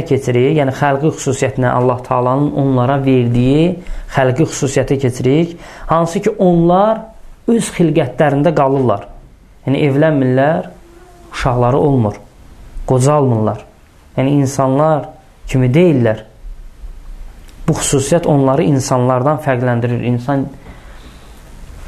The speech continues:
evlənir də, uşağı da olur. Amma mələklər belə deyillər.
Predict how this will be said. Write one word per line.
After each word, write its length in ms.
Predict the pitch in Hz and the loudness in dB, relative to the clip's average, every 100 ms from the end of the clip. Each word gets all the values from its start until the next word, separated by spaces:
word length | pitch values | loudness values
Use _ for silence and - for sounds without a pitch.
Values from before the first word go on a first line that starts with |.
| - | 0
evlənir 520 | 131 127 123 147 139 | 2 4 4 2 2
də, 140 | 117 107 - - - - | 2 0 -8 -18 -18 -6
uşağı 380 | - 123 147 | -2 0 2
da 80 | 147 | 2
olur. 400 | 151 131 113 104 - - - - - - - - - | 2 2 2 0 -10 -20 -18 -12 -10 -10 -14 -20 -6
Amma 160 | 131 131 | 0 2
mələklər 540 | 139 135 123 160 160 | 2 2 0 0 2
belə 200 | 131 127 139 | 2 2 2
deyillər. 460 | 147 113 104 - | 0 0 -2 -8